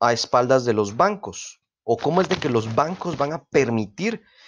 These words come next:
que el Bitcoin y, o cualquier otra criptomoneda sea el medio de cambio más utilizado a nivel global?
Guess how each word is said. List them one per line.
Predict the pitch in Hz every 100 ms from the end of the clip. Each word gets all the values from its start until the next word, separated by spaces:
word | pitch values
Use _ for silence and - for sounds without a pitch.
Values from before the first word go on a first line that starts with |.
| _ _
que | 135
el | 113
Bitcoin | 110 113 240 - - 151 151 151 _ _ _ _ _
y, | 123 123
o | 123 117
cualquier | 117 101 143 185
otra | 214 208
criptomoneda | 156 - 123 110 117 156 165
sea | - - 180 180
el | 160
medio | 160 165 170
de | 151 -
cambio | 147 151 156 147 151 - _ _
más | 117 120 139 147
utilizado | 160 135 120 101 - 127 135
a |
nivel | 127 104 107
global? | 107 117 131 160